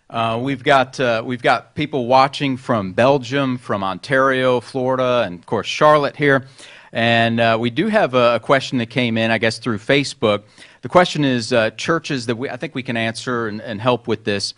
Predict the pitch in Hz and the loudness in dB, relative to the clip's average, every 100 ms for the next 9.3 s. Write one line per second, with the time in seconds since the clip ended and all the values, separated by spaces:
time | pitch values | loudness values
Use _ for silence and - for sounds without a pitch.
0 | _ - - _ _ _ _ - 180 180 | _ -20 -20 _ _ _ _ 0 0 2
1 | 170 139 127 - 160 - 160 147 143 131 | 0 -2 -2 -2 -4 -4 -6 -6 -6 -6
2 | 113 113 123 123 113 - - 127 - 131 | -4 -2 -2 -2 -4 -4 0 0 0 -6
3 | 113 - - 104 - 135 139 139 123 135 | -6 -10 -8 -8 -2 0 0 -2 -8 -8
4 | 110 104 110 104 98 - 104 95 117 123 | -8 -2 -2 0 -4 -6 -8 -4 -2 0
5 | 120 113 101 90 113 113 98 95 - - | -2 -4 -6 -2 0 0 0 -6 -10 -6
6 | 120 127 127 113 107 107 107 104 110 120 | -4 -4 -4 -4 0 2 0 -2 -6 -8
7 | 101 87 _ - 117 107 104 - - - | -8 -8 _ -6 -4 -4 -6 -14 -16 -18
8 | _ _ 101 107 127 131 131 127 123 120 | _ _ -6 0 0 0 -2 0 2 2
9 | 104 95 92 | 0 -6 -10